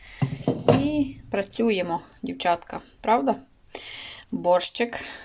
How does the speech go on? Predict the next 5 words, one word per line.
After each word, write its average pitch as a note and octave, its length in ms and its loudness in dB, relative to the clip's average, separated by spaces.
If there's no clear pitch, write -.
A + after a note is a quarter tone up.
жирненький, A3+ 920 0
смачненький, G#3+ 680 -2
густенький. G#3+ 800 -2
Вже F3+ 180 -2
поїли, G3+ 640 0